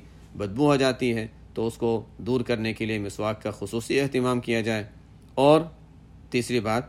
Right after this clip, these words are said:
کہ ناک جب صاف کرے اٹھنے کے بعد، سو کر اٹھنے کے بعد جب ناک صاف کرے تو اچھی طرح ناک صاف کرے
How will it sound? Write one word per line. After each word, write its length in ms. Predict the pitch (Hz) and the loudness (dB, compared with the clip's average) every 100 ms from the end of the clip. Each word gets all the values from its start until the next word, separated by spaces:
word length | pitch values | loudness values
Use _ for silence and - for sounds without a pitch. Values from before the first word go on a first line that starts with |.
| - - - | -10 -20 -6
کہ 120 | 110 104 - | -4 -4 -6
ناک 340 | 104 117 131 | -2 0 0
جب 180 | 113 110 | -2 -4
صاف 320 | - 113 113 | -2 -2 -2
کرے 260 | - 107 123 147 - - - - - | -4 -4 -4 -6 -16 -20 -20 -20 -10
اٹھنے 320 | 120 117 170 165 | -6 2 4 6
کے 120 | 131 | 4
بعد، 240 | 98 90 82 - | 0 -6 -8 -18
سو 220 | - 120 123 | -6 -2 0
کر 140 | 123 | 0
اٹھنے 260 | 117 160 156 | 0 2 2
کے 100 | 147 | 4
بعد 160 | 131 117 | 2 2
جب 120 | 120 | 0
ناک 240 | 110 117 | 0 -4
صاف 280 | - 113 104 | -4 -4 -4
کرے 200 | 110 120 | -2 -2
تو 140 | 127 - | -2 -4
اچھی 280 | 135 - 175 | -4 2 4
طرح 220 | 156 120 | 4 2
ناک 180 | 107 95 | -4 -6
صاف 300 | 101 95 - | -6 -6 -4
کرے 200 | 107 | -4